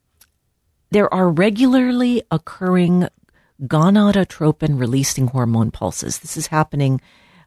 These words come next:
uh, in the hypothalamus, which is the master regulator of everything. You know, it's, this is, uh,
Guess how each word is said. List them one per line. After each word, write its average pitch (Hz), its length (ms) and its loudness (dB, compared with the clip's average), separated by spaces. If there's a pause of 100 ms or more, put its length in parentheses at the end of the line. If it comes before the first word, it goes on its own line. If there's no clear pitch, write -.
uh, 131 260 -2
in 180 280 4
the 190 260 0
hypothalamus, 131 800 -2
which - 200 -12
is 127 100 -6
the 131 100 -4
master 127 400 -2
regulator 117 640 -2
of 101 120 -4 (140)
everything. 123 720 -4 (480)
You 117 140 -4
know, 110 140 0
it's, 113 200 -4 (140)
this - 180 0
is, 131 260 0 (320)
uh, 107 260 -2